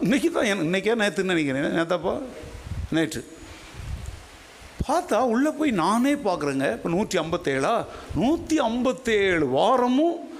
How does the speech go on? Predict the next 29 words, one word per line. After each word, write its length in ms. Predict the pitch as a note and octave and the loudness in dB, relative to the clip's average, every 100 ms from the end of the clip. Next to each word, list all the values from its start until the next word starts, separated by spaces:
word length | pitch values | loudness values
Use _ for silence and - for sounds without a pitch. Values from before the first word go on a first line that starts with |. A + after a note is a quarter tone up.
| - - | -8 -4
ரெக்கார்ட் 500 | D#3+ - C4+ C#4 C#4+ | -4 -2 2 2 2
செய்யப்பட்ட 840 | C#4+ G3+ F3 D#3 B2+ A#2 C#3 G3 - | 0 2 2 0 -4 -2 0 0 -2
குரல். 500 | - B3 C#4+ A#3+ E3+ - - D#3 | -2 2 4 4 2 -4 -8 -2
அங்க 120 | D3+ | -2
படம் 320 | C#3+ F3+ B3+ | 0 2 2
இல்ல, 240 | E3 E3 | 2 2
என்ன 220 | G#3+ G#3 G#3+ | 0 2 0
இருக்குது? 440 | E3 D#3+ D3+ C3 - - - - | 0 0 0 -2 -8 -16 -14 -6
குரல் 520 | - A3 D4 D4+ C#4+ | 0 2 4 4 4
இருக்குது. 380 | A#3+ D3 E3 C3+ - - - - - - - - - - - - - - - - | 2 0 -2 -4 -6 -14 -14 -16 -14 -14 -14 -18 -18 -20 -20 -20 -18 -20 -16 -4
இப்ப 200 | F#3+ F3+ | 0 2
இவங்க 180 | F3+ E3 | 2 4
வேற 140 | D#3 | 4
ஒண்ணும் 340 | E3 A3 D4 F4 | 2 4 4 4
செ-, 40 | - | 2
அவங்க 320 | C3 G3+ C#4+ | 2 4 4
என்ன 120 | C#4+ | 2
சொன்னாங்கன்னா, 400 | C4 F#3 G3 G#3+ | 2 0 0 2
"இதெல்லாம் 540 | E3 D3+ D#3+ E3+ A3 | 0 0 2 2 4
நீங்க 360 | B3+ A3 F#3+ D3 - | 4 2 2 2 2
சேவ் 200 | E3 F#3 F#3 | 2 0 0
பண்ணி 420 | C3 C#3 G#3+ A3+ - - | -2 0 0 -2 -6 -2
எங்களுக்கு 360 | G3+ G3 F3 E3+ | 0 0 0 0
சி 200 | G#3 G#3 | 2 2
டியாகவோ, 600 | F3 D3+ C#3+ C#3+ F#3 A3 | 2 2 0 0 0 0
பென் 340 | - G3+ A#3 | 0 0 2
டிரைவாவோ 540 | A3 F#3+ F3 E3+ G3 A3 | 2 2 2 2 0 0
கொடுங்கன்னு" 340 | G3 F#3 G3+ A#3 | -2 0 0 0
கேட்டாங்க. 440 | A3+ F#3+ E3 | 0 0 0